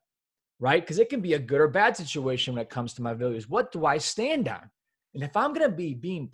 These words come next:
pulled by this stuff, damn, man, I better make sure that's the good stuff. And are we all perfect in that pursuit? Do we have all of our ducks in order or in line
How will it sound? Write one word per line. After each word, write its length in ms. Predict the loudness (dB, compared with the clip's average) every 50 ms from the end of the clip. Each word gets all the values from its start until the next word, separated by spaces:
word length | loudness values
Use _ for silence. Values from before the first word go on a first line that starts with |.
| -14 -6 -2
pulled 260 | -2 0 0 0 0
by 160 | -2 -2 -2
this 220 | -4 -6 -8 -8
stuff, 480 | -8 -8 -8 -8 -8 -8 -8 -10 -16 _ _ _ _ _ _ _ _ -10 -2
damn, 480 | 2 2 4 4 4 2 2 0 -2
man, 380 | -4 -4 -4 -4 -4 -6 -6 -10 _ _ _ _ _ _ _ _ _ -2
I 100 | 2 6
better 200 | 6 6 6 6
make 200 | 4 2 0 0
sure 180 | 0 0 2
that's 160 | 2 0 0
the 100 | -4 -8
good 240 | -4 -2 0 0 0
stuff. 280 | 0 -2 -4 -4 -6 -8
And 120 | -8 -8 -10 -14 -18 _ -2
are 140 | 0 0
we 180 | 2 4 4 4
all 180 | 4 4 4 0
perfect 560 | -4 -6 -4 -2 -2 0 0 -2 -2 -2 -2
in 100 | -2 0
that 180 | 0 0 0 0
pursuit? 400 | -2 -4 -4 -4 -4 -6 -6 -6
Do 80 | -8
we 140 | -6 -2 -2
have 340 | 0 0 2 2 2 2 2
all 240 | 2 2 2 4 4
of 60 | 2
our 140 | 2 0 0
ducks 420 | 2 2 2 2 2 2 -2 -6 -6
in 140 | -6 -4
order 280 | -2 0 0 2 4 4
or 220 | 4 6 4 2
in 160 | 0 -2 -2 -2
line 480 | 0 2 4 4 4 4 2 0 -2